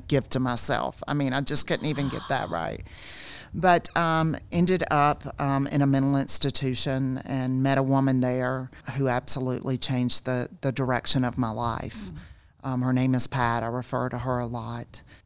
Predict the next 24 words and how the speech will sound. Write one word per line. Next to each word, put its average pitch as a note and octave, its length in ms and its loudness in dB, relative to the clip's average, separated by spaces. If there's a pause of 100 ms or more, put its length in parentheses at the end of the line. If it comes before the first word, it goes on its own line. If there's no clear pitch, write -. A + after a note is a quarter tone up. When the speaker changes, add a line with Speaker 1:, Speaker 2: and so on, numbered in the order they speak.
(140)
Speaker 1:
And F3 80 4
there F#3 60 6
was, F3+ 240 6
she F#3 220 8
didn't, F#3+ 520 6
um, D3+ 480 0
read D#3+ 300 2
scripture D3+ 640 4 (160)
or C3+ 140 0
quote. C#3+ 720 4 (260)
She F3 300 4
just D#3 400 6
kept C#3+ 340 -2
loving C#3 540 2
me C3 180 2
where B2 260 -2
I A#2+ 60 -4
was. B2+ 560 -4 (380)
Speaker 2:
Mm-hmm. G3 160 -8
Speaker 1:
And F3 120 8
then F3 140 6
she E3 240 8
did E3 380 4
present, C#3+ 760 2